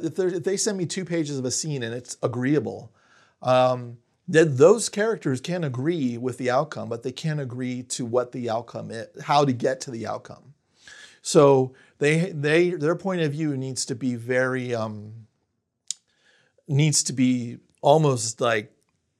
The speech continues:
uh, wh-, what would you say, maniacal, because their point of view is right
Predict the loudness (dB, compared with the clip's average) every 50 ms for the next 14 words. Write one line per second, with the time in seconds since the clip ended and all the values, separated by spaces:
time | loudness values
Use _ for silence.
0 | _ _ _ _ _ _ _ _ -4 0 0 0 0 -2 -8 -12 -12 -14 -14 -14
1 | -12 -10 -10 -10 -10 -12 -14 -14 -12 -12 -12 -14 _ _ -12 -4 0 0 2 4
2 | 4 4 4 4 4 2 0 -4 -6 -6 -6 -6 -10 -14 _ _ _ _ _ _
3 | -4 2 4 6 6 6 8 8 8 8 8 6 2 0 2 2 0 0 0 0
4 | 0 0 0 0 0 0 0 0 0 -4 -10